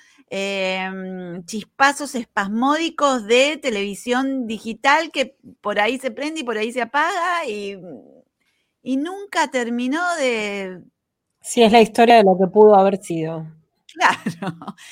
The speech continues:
Speaker 1: Entonces,
Speaker 2: Claro.
Speaker 1: cuando trajo esto, también, digo, es un, un argumento muy fuerte. Qué importante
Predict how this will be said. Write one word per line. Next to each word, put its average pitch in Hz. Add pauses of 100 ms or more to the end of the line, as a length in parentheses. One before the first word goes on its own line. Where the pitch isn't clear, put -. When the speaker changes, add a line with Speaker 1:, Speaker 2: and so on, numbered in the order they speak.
(360)
Speaker 1:
Entonces, 214
Speaker 2:
Claro. 403 (760)
Speaker 1:
cuando 302
trajo 370
esto, 339
también, 294
digo, 214
es 254
un, 233 (180)
un 269
argumento 214
muy 196
fuerte. 165 (180)
Qué 302
importante 294